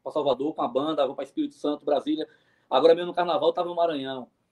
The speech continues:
E aí, porque foi a férias do Batuque Social, que é o recesso dos alunos,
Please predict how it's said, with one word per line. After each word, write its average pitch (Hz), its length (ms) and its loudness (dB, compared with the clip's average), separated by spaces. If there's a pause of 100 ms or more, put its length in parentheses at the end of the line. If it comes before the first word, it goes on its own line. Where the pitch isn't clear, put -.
(340)
E 156 140 0
aí, 156 240 2
porque - 240 -4
foi 208 140 -2
a 190 80 0
férias 214 420 -2
do 208 60 -4
Batuque - 280 -2
Social, 170 600 0
que - 140 -8
é 147 40 -2
o 147 40 -2
recesso 139 640 -4
dos 143 160 -6
alunos, 143 560 -6